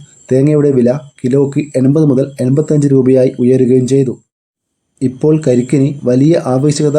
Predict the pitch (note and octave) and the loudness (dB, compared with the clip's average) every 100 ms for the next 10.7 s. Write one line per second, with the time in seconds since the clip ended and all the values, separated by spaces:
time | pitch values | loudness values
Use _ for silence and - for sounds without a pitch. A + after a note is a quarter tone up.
0 | - C3 C3+ C3 A#2+ A2+ D3+ - _ - | 0 0 2 2 2 0 -2 -8 _ -4
1 | B2+ - C#3 D3 - B2+ C3+ D3 C3+ - | -2 0 -2 -2 -4 0 2 2 0 -2
2 | - C3+ C#3+ E3 E3 D#3+ D3+ C3+ C3+ B2+ | -4 -4 -2 -4 0 0 2 2 2 0
3 | B2+ D3 C3 B2+ D#3+ C3 - B2+ B2+ - | -2 -2 -2 0 0 -2 0 0 0 -2
4 | - _ _ _ - D3+ D3+ D3 D3 D#3+ | -10 _ _ _ -4 0 2 2 0 0
5 | C#3+ C#3+ C#3+ C#3 C#3 B2 B2 C#3 C#3+ C#3 | 2 2 0 0 0 0 0 0 -2 0
6 | B2 B2 A#2+ A2+ - _ _ _ _ C#3 | 0 2 2 0 -6 _ _ _ _ -8
7 | C#3 E3 D#3+ C3 C3 D#3 D3 C3+ B2 D3+ | -2 0 0 0 0 0 0 2 0 -2
8 | - A#2+ C3 C#3+ D#3+ D#3+ D3+ C3+ C#3 C3+ | -6 -4 -2 0 0 0 2 2 2 2
9 | C3 C3 E3 - _ _ _ _ _ _ | 2 -2 -6 -12 _ _ _ _ _ _
10 | _ _ C3+ C3 D#3 C#3 C3+ | _ _ -4 0 2 2 0